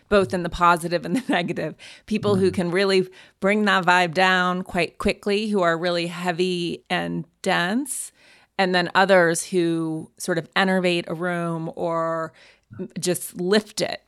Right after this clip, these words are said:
Speaker 1: through their presence, and, or the people that, the friends that we all have where you can go for a walk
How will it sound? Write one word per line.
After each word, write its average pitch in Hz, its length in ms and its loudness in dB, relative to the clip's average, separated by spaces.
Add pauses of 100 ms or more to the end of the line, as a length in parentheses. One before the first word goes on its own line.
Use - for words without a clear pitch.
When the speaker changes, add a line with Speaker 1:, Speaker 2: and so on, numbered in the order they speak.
(160)
Speaker 1:
through 214 160 -2
their 180 180 0
presence, 170 800 -8
and, 185 320 -2
or 208 140 0
the 190 80 -4
people 202 300 -2
that, 180 260 0
the 196 80 0
friends 180 400 2
that 180 100 0
we 175 100 2
all 180 200 6
have 165 420 -2
where 180 100 0
you 175 240 -2
can 175 220 -2
go 175 440 2
for 180 240 -2
a 170 60 0
walk 208 440 4